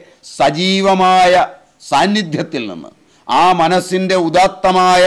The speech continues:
ഭാവതലങ്ങളിൽ നിന്ന് മസ്തിഷ്കത്തിലുണ്ടാകുന്ന തരംഗാവലികളും അതുപോലെ അന്തസ്രാവികൾ പുറപ്പെടുവിക്കുന്ന അന്തസ്രവങ്ങളും തനിക്കനുകൂലമായും കുട്ടിക്കനുകൂലമായും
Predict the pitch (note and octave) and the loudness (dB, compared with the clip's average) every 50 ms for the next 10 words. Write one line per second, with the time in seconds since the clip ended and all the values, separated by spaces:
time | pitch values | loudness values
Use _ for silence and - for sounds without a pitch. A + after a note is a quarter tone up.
0 | F3 C#3 B2+ E3+ F#3+ G#3 G#3+ G3 F#3 F3 E3+ E3 E3 D#3+ D#3 D#3 D3+ C#3+ C#3+ C#3 | 2 2 2 2 2 2 2 0 0 0 0 -2 -2 -2 -2 -2 -4 -4 -6 -6
1 | C3+ C3+ B2+ A2+ - - _ _ _ _ _ _ F#2+ A2+ B2+ B2 - - F#3 F3 | -8 -8 -10 -10 -12 -16 _ _ _ _ _ _ -6 -4 -4 -4 -4 -8 -10 -10
2 | - - - F3+ F3 F3 - F3+ E3+ E3+ F3 F3 E3+ E3+ E3+ E3+ E3+ E3+ E3+ E3+ | -10 -6 -4 -4 -4 -4 -4 -4 -4 -2 -4 -2 -2 0 2 2 2 0 -2 -2
3 | E3 E3+ - D#3+ C#3+ D3+ E3 E3+ F3 D#3+ F3 E3+ F3 F3+ F#3 F3+ F#3 F3+ F3+ E3+ | -4 -4 -2 -2 -2 0 -2 -2 -2 0 0 2 4 2 2 0 0 -2 -2 -4
4 | C#3 C#3 A#2+ F#2+ - - _ _ _ _ _ _ _ _ _ _ _ _ _ _ | -4 -8 -12 -14 -18 -20 _ _ _ _ _ _ _ _ _ _ _ _ _ _
5 | _ - A#2+ B2+ E3 F#3 F3 F3+ F3+ F#3 F3+ F3+ F3 D3 D3 E3+ F3+ E3+ F#3+ F3+ | _ -4 -2 -2 0 -2 -2 0 2 2 2 2 2 0 0 -2 0 0 0 0
6 | F3+ - - F3+ F#3 F#3 F#3+ F#3 F3+ F#3+ E3 F#3+ F#3 F3+ - E3+ F3 F3+ F3 - | -2 -4 -2 0 2 4 4 2 0 0 -2 -2 -2 -2 -2 -2 -2 -2 -2 -2
7 | F#3 F#3+ F3 F3 F3+ F3+ F3+ - F#3 F#3 F#3+ F#3+ E3+ D#3 E3 - F3+ G3 G3 F#3+ | -4 -4 -2 -2 -2 -4 -4 -8 -8 -6 -4 -2 -2 -2 -2 -2 -2 -2 -2 -2
8 | - - E3+ C#3 A2+ G2+ F2+ E2 D#2 C#2 A1+ - _ _ _ _ _ _ _ _ | -4 -8 -8 -8 -8 -8 -12 -14 -18 -18 -20 -20 _ _ _ _ _ _ _ _
9 | _ _ _ _ _ _ _ A2 A2 C3 D#3+ F3 E3 - - - C#3+ D#3 F3+ F3 | _ _ _ _ _ _ _ -2 -2 0 -2 -4 -4 -2 -2 0 0 0 -2 -2
10 | F3 F3+ F#3 F3 F3 E3+ F3 E3+ E3 E3 E3 D#3+ D#3 D#3 C3+ - D3 C#3 - - | 0 0 2 2 2 2 2 2 2 2 2 0 -2 -4 -8 -8 -10 -8 -6 -6
11 | F#3 F3 - - D3 D3 E3+ F3+ E3+ F3+ F#3 F#3+ F#3 F3+ F3 F3 F3 F3 F3 F3 | -6 -6 -4 -4 -4 -2 -2 -4 -4 -2 -2 0 0 0 0 2 0 2 2 0
12 | E3+ | -2